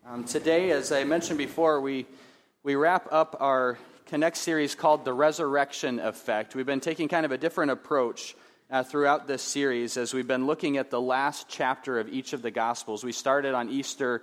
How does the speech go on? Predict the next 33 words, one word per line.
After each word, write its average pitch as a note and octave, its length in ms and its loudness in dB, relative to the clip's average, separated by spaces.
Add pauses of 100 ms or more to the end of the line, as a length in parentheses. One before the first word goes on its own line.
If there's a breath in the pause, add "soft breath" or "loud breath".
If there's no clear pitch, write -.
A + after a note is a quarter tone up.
(340 loud breath)
uh, A#2+ 100 0
looking C#3 260 0
at B2 80 -6
John C3+ 240 2
twenty, D3 480 0
and B2 100 -2
then B2 160 0
when, A#2 260 -4 (420 loud breath)
when C3 120 -6
Pastor C#3+ 400 0
Joe C#3+ 180 2
Polzin D3+ 440 0
was D3 180 0
here, D#3 180 0
he C#3+ 100 -2
continued D3 480 0
in C3 100 2
that C3+ 200 0
chapter, C3+ 520 0
and B2 100 0
then B2+ 100 -2
the B2+ 60 0
last C#3 360 0
couple D#3 260 0
weeks, D3 360 -4 (380 loud breath)
we've C3 160 -2
looked C#3+ 180 0
at A#2 80 -2
Matthew C#3 320 0
twenty-eight C3+ 600 0
and A#2 180 -2
Mark C3+ 340 -2 (300 soft breath)
sixteen. A2 960 -6